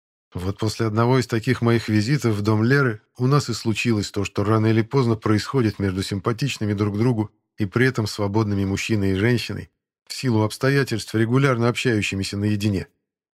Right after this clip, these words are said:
Лера старше меня на четыре года, но нам это совершенно не мешает. Никаких взаимных обязательств между нами нет и, думаю, не будет. Слухи про нас в деревне, конечно, ходят, но достаточно вялые. Все всё прекрасно понимают,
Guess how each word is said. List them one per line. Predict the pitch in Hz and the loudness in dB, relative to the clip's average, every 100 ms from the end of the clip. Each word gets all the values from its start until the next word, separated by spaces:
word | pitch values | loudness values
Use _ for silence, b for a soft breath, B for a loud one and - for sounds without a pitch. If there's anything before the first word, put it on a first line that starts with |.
| _ _ _ _ _ _ _ - | _ _ _ _ _ _ _ -4
Лера | 95 127 120 | 2 2 2
старше | 98 - 131 - 95 | 0 -4 -4 -4 -4
меня | 90 | -4
на | 87 | -4
четыре | 90 104 104 98 | -6 -4 -4 0
года, | 104 120 101 - _ _ - | 0 0 -2 -8 _ _ -8
но | 98 123 | -2 2
нам | 139 131 127 | 2 2 2
это | 120 | 0
совершенно | 107 113 104 - 131 | -4 -4 -4 -2 -2
не | 101 90 | -2 -4
мешает. | 85 98 87 - _ _ _ _ _ _ _ | -4 -4 -6 -10 _ _ _ _ _ _ _
Никаких | 101 101 113 110 135 | -4 0 0 2 0
взаимных | 107 117 120 - | 2 0 2 0
обязательств | 113 107 127 135 104 - | 0 0 -2 -2 -6 -4
между | 95 95 | -4 0
нами | 98 98 | 0 0
нет | 104 123 - | 0 -2 -2
и, | 110 | -4
думаю, | 107 117 104 | 0 2 2
не | 101 | 0
будет. | 92 113 107 - _ _ _ _ _ _ _ | 2 2 0 -4 _ _ _ _ _ _ _
Слухи | - - 131 143 135 | -14 -4 -2 0 0
про | 120 | 2
нас | 120 113 | 4 4
в | |
деревне, | 113 120 117 | 2 2 2
конечно, | 113 117 - 110 | 0 0 0 -4
ходят, | - 139 87 - | 0 -2 -2 -4
но | 104 117 | -2 0
достаточно | 123 - 131 - 127 | -2 -2 -4 -2 -2
вялые. | 110 117 127 120 101 _ _ _ _ _ _ _ _ | 2 2 4 2 -2 _ _ _ _ _ _ _ _
Все | - - 147 | -12 -2 -2
всё | - 147 | -2 -4
прекрасно | 139 110 - 139 - | -2 -2 0 0 0
понимают, | 104 110 110 127 104 76 | -4 0 2 4 2 0